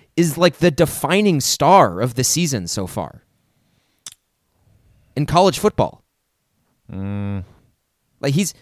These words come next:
Speaker 1: he's definitely the most talked about player right now in the country. Like, not even close.
Speaker 2: Yeah, it's a snapshot in time, like, right now. Yeah, I, gu-, it's, yeah, I, I guess if that's the standard, I mean, like, who's, hmm,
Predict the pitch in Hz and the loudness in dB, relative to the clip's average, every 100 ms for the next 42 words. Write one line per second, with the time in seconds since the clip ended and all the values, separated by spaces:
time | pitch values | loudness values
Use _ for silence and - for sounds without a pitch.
0 | _ 208 180 156 208 240 226 165 156 170 | _ -2 2 4 2 4 2 4 6 4
1 | - - 175 - 160 151 - - 175 107 | 2 0 0 2 0 0 0 0 2 2
2 | 82 117 131 139 135 127 107 135 139 71 | 0 -2 0 0 0 0 -2 -4 -4 -8
3 | - _ _ _ _ _ _ _ _ _ | -16 _ _ _ _ _ _ _ _ _
4 | - 123 123 165 196 135 107 - 160 247 | -10 -6 -2 0 0 0 -2 2 4 4
5 | 214 170 180 - 151 117 120 143 120 113 | 0 2 2 4 2 2 0 0 -2 -6
6 | 98 107 147 120 107 113 127 117 110 107 | -6 0 0 0 -6 -2 0 0 0 0
7 | 196 214 180 156 160 170 143 - 202 175 | 0 0 -2 -4 -6 -6 -8 -8 -6 0
8 | 135 113 127 131 165 139 135 131 - - | 2 0 -2 -2 -2 0 0 0 -2 -4
9 | 104 98 90 - 131 131 92 82 85 92 | -2 0 -2 -4 -2 -2 -2 -4 -4 -4
10 | 95 92 85 - 127 123 110 - _ _ | -4 -6 -8 -6 -2 -2 -4 -10 _ _
11 | _ _ _ _ _ _ _ _ - 135 | _ _ _ _ _ _ _ _ -12 -6
12 | 135 | -6